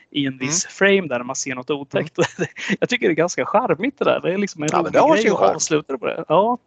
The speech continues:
Speaker 1: ja, men det är schysst. Eh, sista jag såg var Curtains från, eh, nittonhundraåttiotre. Också en, eh, slasher då. Eh,
Speaker 2: Mm.
Speaker 1: och den här, eh, den här var riktigt dum tyckte jag, men, eh,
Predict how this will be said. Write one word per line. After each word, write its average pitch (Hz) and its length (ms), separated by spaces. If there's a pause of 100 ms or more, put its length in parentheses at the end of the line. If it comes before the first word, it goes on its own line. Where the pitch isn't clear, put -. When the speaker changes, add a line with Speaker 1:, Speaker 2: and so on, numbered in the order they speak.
(140)
Speaker 1:
ja, 185 160
men 233 160
det 233 100
är 165 40
schysst. - 300 (840)
Eh, 160 360
sista 226 320
jag 254 100
såg 139 280
var 147 260
Curtains 156 840
från, 143 480
eh, 143 180
nittonhundraåttiotre. 151 920 (220)
Också 185 380
en, 190 180
eh, 180 200
slasher - 540
då. 127 120 (800)
Eh, - 120
Speaker 2:
Mm. 139 160
Speaker 1:
och 165 100
den 170 100
här, 147 440
eh, 120 40 (240)
den 170 140
här 185 120
var 135 140
riktigt 151 300 (100)
dum 196 340
tyckte - 280
jag, 123 80
men, 139 340
eh, 139 60